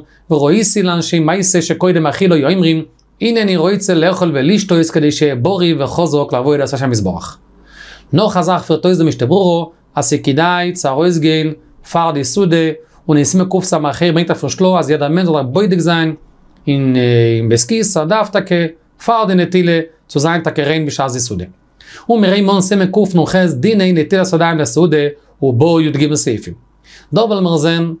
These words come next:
די באוואוסטע הלכה, אז חז"ל מיט טאקן געווען, א פאר מער ברייט,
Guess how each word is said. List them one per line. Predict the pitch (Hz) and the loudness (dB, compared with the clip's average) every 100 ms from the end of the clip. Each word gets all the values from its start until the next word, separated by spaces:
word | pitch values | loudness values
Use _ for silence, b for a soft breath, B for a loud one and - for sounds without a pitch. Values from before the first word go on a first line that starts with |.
| b b | b b
די | 160 | -2
באוואוסטע | 147 139 202 185 156 | 0 0 -2 0 0
הלכה, | 156 175 - 160 | 0 -2 -2 -2
אז | 156 | -2
חז"ל | 135 151 175 | -2 0 0
מיט | 160 143 | -2 -2
טאקן | 160 165 165 | -2 -2 0
געווען, | 156 151 | 0 0
א | 139 | 0
פאר | 175 165 | -2 0
מער | 156 135 | -2 -2
ברייט, | 127 156 156 | 0 0 -2